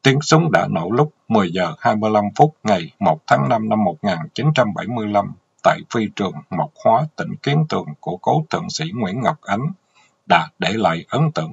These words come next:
không phải trong tâm hồn tôi, và là bài học nhắc tôi luôn nhớ là chiến sĩ quân lực Việt Nam Cộng Hòa, tôi phải luôn luôn sống xứng đáng với tâm niệm, tổ quốc, danh dự,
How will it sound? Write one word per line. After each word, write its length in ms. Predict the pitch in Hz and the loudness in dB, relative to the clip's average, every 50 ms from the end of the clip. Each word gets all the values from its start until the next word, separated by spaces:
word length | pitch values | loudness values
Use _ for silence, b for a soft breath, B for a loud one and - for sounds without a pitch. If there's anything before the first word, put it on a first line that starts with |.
| - _ | -12 _
không 240 | - - 131 113 110 - | 0 2 2 2 0 -2
phải 200 | 85 78 85 92 _ | -4 -6 -6 -4 _
trong 180 | - 123 117 107 | -2 -2 -2 0
tâm 160 | 98 107 107 104 98 | 0 0 0 2 2
hồn 160 | 117 101 87 156 156 - | 2 0 0 -2 -4 -4
tôi, 300 | - 104 101 98 95 - _ _ _ _ _ _ _ _ _ _ | -2 -2 -2 -4 -6 -12 _ _ _ _ _ _ _ _ _ _
và 200 | - 110 98 82 - _ _ - | 4 4 4 4 0 _ _ 0
là 200 | 98 98 95 90 | 2 2 2 2
bài 260 | 87 90 85 82 78 - | 2 0 -2 -2 -2 -4
học 200 | - 85 78 - _ - | -6 -6 -8 -10 _ -2
nhắc 200 | 117 147 156 - - | -2 -2 -2 -2 -2
tôi 180 | - 117 110 | -2 -2 0
luôn 280 | 107 104 104 104 104 101 | 0 0 0 0 -2 -2
nhớ 260 | 101 104 110 139 196 190 _ _ _ _ _ _ _ _ _ - | 0 0 0 -2 -2 -6 _ _ _ _ _ _ _ _ _ 0
là 200 | 214 - 98 82 - _ - | 2 4 4 2 0 _ -4
chiến 180 | - 131 143 | -2 0 0
sĩ 140 | 151 - - - 95 - | 0 -2 -4 -6 -6 -4
quân 220 | - 117 113 107 | -2 -2 0 0
lực 180 | 92 90 - - - | -2 -4 -6 -6 -6
Việt 220 | - 87 85 - | -6 -6 -6 -2
Nam 240 | 113 120 117 113 - | 0 0 0 0 -2
Cộng 260 | - - 87 90 101 - | -2 -4 -2 -2 -2 2
Hòa, 280 | 123 107 98 85 80 - _ _ _ _ _ _ _ _ | 4 4 4 2 0 -6 _ _ _ _ _ _ _ _
tôi 160 | - 135 110 98 - - | 4 4 4 2 -2 -4
phải 140 | - - - | -4 -4 -4
luôn 320 | - 113 117 113 110 104 110 | -4 -4 -2 -2 -2 0 2
luôn 220 | 110 107 101 95 | 0 0 0 -2
sống 280 | - - 101 123 151 151 | -4 -4 -2 -2 -2 -2
xứng 280 | - 110 110 131 131 | -2 -4 -4 -2 0
đáng 220 | 110 107 113 135 165 190 - _ _ _ _ _ | 0 0 0 0 -4 -8 -12 _ _ _ _ _
với 160 | - 123 131 143 151 - _ | 0 2 2 0 -2 -4 _
tâm 240 | - 117 107 104 101 | 0 0 2 0 -2
niệm, 180 | 90 80 78 78 85 - - _ _ _ _ _ _ _ _ _ _ | -2 -4 -4 -6 -8 -12 -16 _ _ _ _ _ _ _ _ _ _
tổ 220 | - - 160 85 85 _ | 0 2 2 0 -2 _
quốc, 180 | - 135 160 160 - _ _ _ _ _ _ _ | 2 2 2 0 -2 _ _ _ _ _ _ _
danh 260 | - 123 123 113 98 92 | 2 2 2 2 2 -2
dự, 220 | 87 87 85 | -4 -4 -6